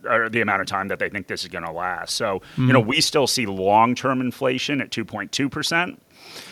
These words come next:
Speaker 1: Um, but we think there's gonna be a period over the next year or so where, yeah, as you said, it's gonna be, it's gonna be as high as, uh,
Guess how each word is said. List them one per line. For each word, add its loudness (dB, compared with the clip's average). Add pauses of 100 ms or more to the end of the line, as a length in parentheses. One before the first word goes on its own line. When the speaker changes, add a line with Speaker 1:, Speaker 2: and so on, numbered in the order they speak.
(200)
Speaker 1:
Um, 6
but 8
we 0
think 0
there's 0
gonna -4
be -2
a -4
period 0
over -2
the -6
next -4
year 2
or 2
so -4 (260)
where, 2
yeah, 2
as -6
you -10
said, 0
it's -10 (140)
gonna -4
be, -8
it's -10
gonna -8
be -12 (640)
as -10
high -2
as, -6
uh, -4